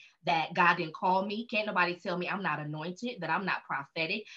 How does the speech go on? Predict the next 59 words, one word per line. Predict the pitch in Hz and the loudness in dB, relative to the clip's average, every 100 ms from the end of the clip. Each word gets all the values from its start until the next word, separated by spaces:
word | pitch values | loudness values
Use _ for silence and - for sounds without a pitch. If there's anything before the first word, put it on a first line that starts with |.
| - | -6
that | 170 151 | -6 2
God | 180 196 | 6 6
hasn't | 202 175 - | 4 -2 -4
blessed | 156 185 185 | -2 -2 -2
me. | 220 | -4
Can't | 254 240 | -2 0
nobody | 233 202 185 | 2 4 2
tell | 180 196 | 0 -2
me | 180 | -2
I'm | 196 | -4
going | 170 156 | -6 -8
to | 151 | -8
hell. | 175 185 190 190 - _ - | -4 0 0 0 -10 _ -6
The | 175 196 | -2 2
day | 165 247 302 | 6 6 4
we | 302 | 0
was | 247 208 | -2 0
about | 202 202 | 0 0
to | 185 | -4
get | 180 - | -8 -6
married, | 139 123 113 _ _ _ _ _ _ _ _ - | -6 -8 -12 _ _ _ _ _ _ _ _ -12
the | 180 | -6
day | 180 175 | -2 -2
before, | 180 - 143 123 120 _ _ _ _ _ - | -4 -8 -8 -8 -14 _ _ _ _ _ -4
I'll | 165 | -2
never | 160 165 180 | 0 -2 -4
forget. | 185 160 160 | -8 -8 0
And | 175 | 2
I | |
have | 262 175 | 2 -2
been | 165 | -4
praying | 196 190 175 | -2 0 0
and | - | 0
asking | 170 175 | -4 -2
God | 165 151 | 0 0
to | |
show | 147 175 170 | -2 -4 -4
me | 165 156 - - _ | -4 -10 -14 -20 _
all | 175 180 175 | 4 6 4
along. | 165 170 165 156 | 2 2 0 0
And | 165 | 8
I, | 247 226 - | 8 8 8
I've | 254 226 | 8 8
seen | - - 262 226 | 2 -4 -2 0
God | 196 196 180 170 | 6 8 6 2
move. | 196 180 | -4 -4
Like, | 165 | 0
I | 196 180 - | -2 -2 -4
prayed | 196 208 208 208 - | -2 0 0 -4 -4
over | 190 185 | -4 -4
the | 175 | -8
sick, | 156 202 196 | -8 -8 -8
seen | - 190 196 | -8 -8 -6
them | 185 | -6
recover. | 165 - 196 | -8 -6 -6
You | 202 | -2
gotta | 254 202 | 0 0
think, | 226 - | -4 -8
hands, | 220 269 254 | -2 0 0